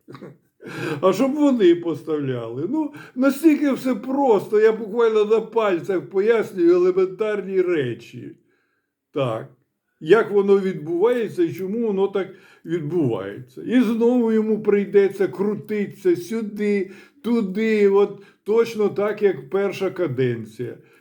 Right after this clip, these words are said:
Він буде викручуватися і вашим, і нашим,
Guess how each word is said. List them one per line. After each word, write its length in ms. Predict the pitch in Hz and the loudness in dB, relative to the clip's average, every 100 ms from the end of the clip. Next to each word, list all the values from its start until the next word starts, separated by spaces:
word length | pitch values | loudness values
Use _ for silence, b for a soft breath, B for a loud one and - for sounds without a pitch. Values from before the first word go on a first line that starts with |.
| - | 0
Він 200 | 208 208 | 2 2
буде 300 | 180 196 190 | 0 4 4
викручуватися 920 | 190 - 180 180 143 175 160 143 175 | 4 0 -2 -4 -4 -4 -2 -2 -2
і 100 | 156 | -2
вашим, 600 | 147 190 226 220 214 202 | -2 -2 -2 -4 -6 -2
і 80 | 180 | -2
нашим, 680 | 160 180 220 214 214 220 | -2 -2 -2 -2 -2 -2